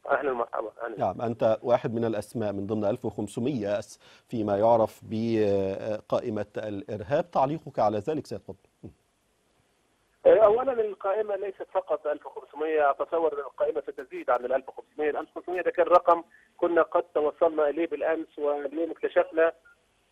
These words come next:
Speaker 1: اكتشفنا أن هناك صفحات جديدة كانت قد، آه، غابت عنا،
Speaker 2: مم.
Speaker 1: وبالتالي فالرقم مرشح لل-، للزيادة. طبعا يعني كون أن اسمي أو اسم غيري في هذه القائمة، هذه قائمة شرف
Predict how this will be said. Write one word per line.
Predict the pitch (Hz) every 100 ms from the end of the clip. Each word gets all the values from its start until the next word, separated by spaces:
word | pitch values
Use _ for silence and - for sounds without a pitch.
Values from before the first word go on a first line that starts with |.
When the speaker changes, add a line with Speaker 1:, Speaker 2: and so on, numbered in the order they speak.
| -
Speaker 1:
اكتشفنا | - 151 185 180 170 160
أن | 170 165
هناك | 160 151 165 170 165 151 147 143 139 135 -
صفحات | 147 147 185 175 - 151
جديدة | 156 - 165 151 143 -
كانت | 160 151 -
قد، | 147 _ -
آه، | 135 135 131 131 131 131 135 330
غابت | 170 -
عنا، | 143 160 151 156 - _ _ -
Speaker 2:
مم. | 151
Speaker 1:
وبالتالي | 220 226 240 226
فالرقم | 226 208 233 226 214 202 180 175
مرشح | 190 202 180 156
لل-، | 156 143
للزيادة. | 135 127 127 - 127 127 110 101 _ _ - 151
طبعا | 233 247 233
يعني | 220 202 196 190
كون | 190 220 208
أن | 196 185
اسمي | 180 190 185 175 160
أو | 156 147 143 135
اسم | 156 - 151
غيري | 151 151 143
في | 147
هذه | 135 156
القائمة، | - 165 165 180 202
هذه | 196 190 -
قائمة | 185 180 -
شرف | 175 147